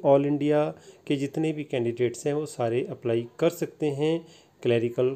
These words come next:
cadre in एसबीआई में। और अगर वैकेंसीज की बात करें कि कितनी total number of vacancies हैं, जैसा कि आप स्क्रीन पर भी देख सकते हैं, पाँच हज़ार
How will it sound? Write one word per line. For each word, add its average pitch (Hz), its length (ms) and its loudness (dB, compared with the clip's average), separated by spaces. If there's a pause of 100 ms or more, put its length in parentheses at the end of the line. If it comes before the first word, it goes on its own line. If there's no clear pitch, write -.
(140)
cadre 120 480 0
in 123 240 0
एसबीआई 117 720 0 (300)
में। 107 220 2 (540)
और 147 140 8
अगर 143 300 2
वैकेंसीज 143 760 -2
की 185 200 -2
बात 147 240 0
करें 143 300 0
कि - 140 -18 (100)
कितनी 135 360 -2
total 139 320 -2
number 135 280 -2
of 127 120 -2
vacancies 107 560 -4
हैं, 156 300 0 (760)
जैसा 143 320 2
कि 139 220 0
आप 123 140 0
स्क्रीन 131 440 -4
पर 135 240 -2
भी 120 280 0
देख 127 220 0
सकते - 280 -8
हैं, 131 280 -2 (640)
पाँच 165 400 4
हज़ार 127 460 0